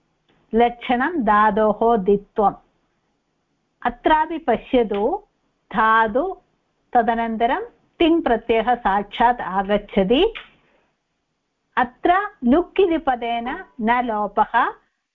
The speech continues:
स्लु इति पदेन एव लोपः। अत्र लोपः इव दत्-, इति लिखितम्, इत्युक्ते लोपः एव। हम्म?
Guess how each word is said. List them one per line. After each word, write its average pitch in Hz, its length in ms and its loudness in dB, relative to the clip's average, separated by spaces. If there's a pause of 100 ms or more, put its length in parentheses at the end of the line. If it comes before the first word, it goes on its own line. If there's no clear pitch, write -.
(140)
स्लु 370 400 4
इति 240 300 0
पदेन 226 800 -2
एव 202 380 2
लोपः। 196 920 0 (460)
अत्र 269 220 2
लोपः 233 760 0 (100)
इव 247 380 0
दत्-, - 640 -10
इति 240 460 -2 (360)
लिखितम्, 226 540 0 (800)
इत्युक्ते 311 420 0
लोपः 269 480 0
एव। 196 340 -6
हम्म? - 1160 -12